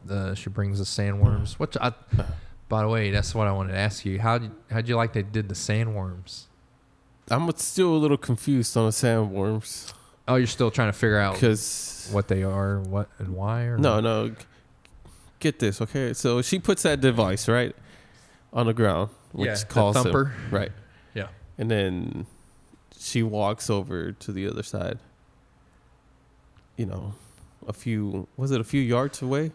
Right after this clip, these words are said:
Speaker 1: Yeah, she, she
Speaker 2: What's
Speaker 1: walks,
Speaker 2: the
Speaker 1: like,
Speaker 2: distance,
Speaker 1: fifteen
Speaker 2: right?
Speaker 1: yards away and does another one.
Speaker 2: Yeah. No, he d-, she doesn't do another one.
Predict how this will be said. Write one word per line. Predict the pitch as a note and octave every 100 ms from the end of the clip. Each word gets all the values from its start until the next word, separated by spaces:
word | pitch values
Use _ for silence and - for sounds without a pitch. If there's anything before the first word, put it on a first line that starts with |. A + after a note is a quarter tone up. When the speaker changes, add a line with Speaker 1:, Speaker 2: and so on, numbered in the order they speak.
| -
Speaker 1:
Yeah, | D3+
she, | - E3 C3+ A#2+
she | -
Speaker 2:
What's | C#3+ C#3
Speaker 1:
walks, | C3+
Speaker 2:
the | D3+
Speaker 1:
like, | B2+
Speaker 2:
distance, | C3+ C#3+ A2
Speaker 1:
fifteen | - B2+
Speaker 2:
right? |
Speaker 1:
yards | A#2 A2+ A#2 A2
away | G#2 G#2 G#2+ G#2+
and | G2+
does | G#2 G2+
another | G2 G2+ G#2
one. | G#2+ G#2+ -
Speaker 2:
Yeah. | A2+ - - - F2 -
No, | - F3+
he | D3+ F#3+
d-, | E3+
she | - D3+
doesn't | D#3 D4 G#2
do | A2
another | G#2+ G#2 G#2+
one. | A2 A2+